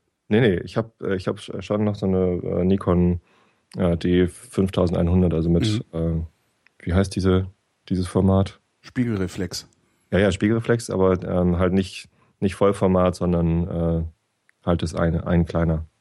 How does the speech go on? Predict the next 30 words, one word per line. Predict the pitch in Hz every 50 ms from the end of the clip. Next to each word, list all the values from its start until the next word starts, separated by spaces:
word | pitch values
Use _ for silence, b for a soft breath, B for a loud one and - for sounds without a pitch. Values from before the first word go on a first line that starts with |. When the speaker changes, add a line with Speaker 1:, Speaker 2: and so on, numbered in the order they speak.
| _ _ -
Speaker 2:
Mhm. | 120 104
Speaker 1:
A | 87
P | - 87
S | 87 - -
C | - - 92 90 90
heißt | 87 85 - -
das, | 85 -
glaub | - 87 87 85
ich, | 87 -
bei, | - 85 85 85 85
Speaker 2:
Ach |
so. | 85 85 85 87
Speaker 1:
bei | - 87 85 - _ _ _ _ - _ _ _ - -
Speaker 2:
Ja, | 113
ich | 104 101 -
glaub, | 113 104
das | 117 110 113
ist | 107 -
das, | 107 - 123
was | 101
Speaker 1:
bei | 90
Speaker 2:
meine | - - 110
Speaker 1:
Dings. | 95 -
Speaker 2:
Fuji | - 123 120 113 110
auch | 95 104 101 101 -
hat, | 107 - -
ne? | 113 135
Speaker 1:
Bei |
Dings, | - 87 85 - -
ja. | 92